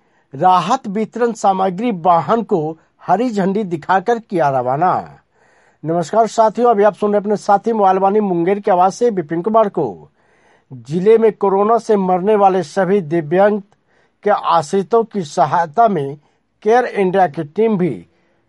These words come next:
सराहनीय भूमिका निभा रही है।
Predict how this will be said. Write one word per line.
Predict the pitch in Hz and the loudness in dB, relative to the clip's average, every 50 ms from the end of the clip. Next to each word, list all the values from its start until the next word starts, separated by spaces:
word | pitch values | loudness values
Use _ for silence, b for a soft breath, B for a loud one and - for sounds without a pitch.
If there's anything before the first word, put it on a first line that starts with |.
| _ - | _ -4
सराहनीय | - 190 185 175 175 180 196 202 220 226 214 214 220 220 233 _ _ _ _ _ _ _ _ _ _ _ _ _ _ - | 0 2 2 4 2 2 2 2 2 2 4 4 2 0 -4 _ _ _ _ _ _ _ _ _ _ _ _ _ _ -14
भूमिका | 131 135 160 185 196 208 190 - 240 240 | -8 -4 -2 0 0 0 2 2 2 2
निभा | 220 190 160 156 147 147 | 2 2 2 2 0 0
रही | 143 160 180 | 0 0 0
है। | 185 175 156 113 87 78 - | 0 0 -2 -2 -6 -10 -14